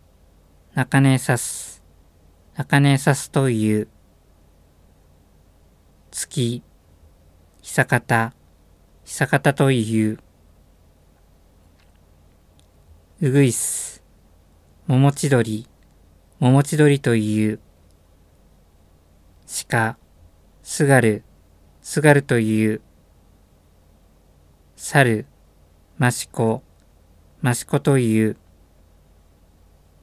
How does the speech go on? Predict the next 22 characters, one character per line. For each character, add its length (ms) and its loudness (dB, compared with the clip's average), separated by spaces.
鬼。 400 2
し 140 -16
こ 160 -2
め。 300 0
し 120 -16
こ 140 0
め 120 4
と 220 -2
い 340 0
う。 80 -12
カ 180 2
エ 100 2
ル。 280 -2
か 140 -4
わ 160 4
ず。 340 -4
か 120 -2
わ 100 4
ず 160 -4
と 180 2
い 340 0
う。 60 -10